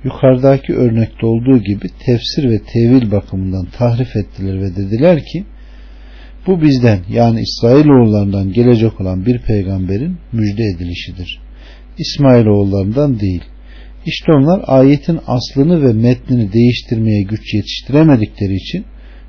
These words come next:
onu bu şekilde yanlış yoruma tabi tutarak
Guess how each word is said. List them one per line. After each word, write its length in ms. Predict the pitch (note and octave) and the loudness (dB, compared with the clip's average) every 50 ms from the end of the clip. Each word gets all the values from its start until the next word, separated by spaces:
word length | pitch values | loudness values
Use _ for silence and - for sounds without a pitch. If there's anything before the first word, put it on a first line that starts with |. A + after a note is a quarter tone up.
| - - - - | -20 -18 -6 -2
onu 280 | C#3+ C#3+ C3+ A#2+ B2 | 0 2 2 2 0
bu 60 | C#3 C3+ | -2 -4
şekilde 640 | - - A#2+ A2+ - - G2 F#2+ G#2 C#3 E3+ G3+ - - | -4 -4 -4 -4 -4 -6 -6 -6 -6 -8 -8 -10 -10 -8
yanlış 480 | - A2+ A2+ A2 A2+ A#2+ C3+ C3 - - | -4 -2 0 0 2 0 0 -2 -4 -4
yoruma 300 | A2 G#2 G2 F#2+ G2 G2 | -4 -2 -2 -2 -4 -6
tabi 440 | - - - B2 A#2 A2 F#2 F#2+ F#2 - | -6 -4 -2 -2 -2 -2 -2 -4 -8 -8
tutarak 340 | - - - F#2+ G2+ A#2+ | -12 -12 -10 -10 -10 -10